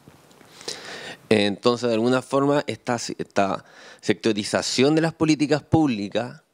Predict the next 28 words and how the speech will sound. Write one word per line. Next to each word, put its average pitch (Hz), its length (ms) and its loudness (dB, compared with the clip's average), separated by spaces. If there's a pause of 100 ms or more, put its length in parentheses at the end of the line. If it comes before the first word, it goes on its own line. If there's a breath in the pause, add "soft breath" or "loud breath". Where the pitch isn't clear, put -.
(120)
que 95 120 0
no 101 140 2
es 120 80 4
integral 131 540 2
por 120 180 -4
parte 123 360 -2
del 135 100 2
Estado, 131 340 0
sino 104 240 -4
que 101 100 -6
solamente 113 520 -2
por 113 180 2
algunas 127 320 2
comunas 131 480 2
o 98 80 2
algunos 123 680 0 (180 soft breath)
ministerios, 135 640 2 (600 loud breath)
hace 120 360 0
de 123 180 0
que 117 160 -2 (140)
la, 95 300 -2 (460)
de 98 140 2
que 101 120 0
el 90 100 0
acceso 139 440 0
a 147 60 4
derechos 165 480 0
sea 127 480 0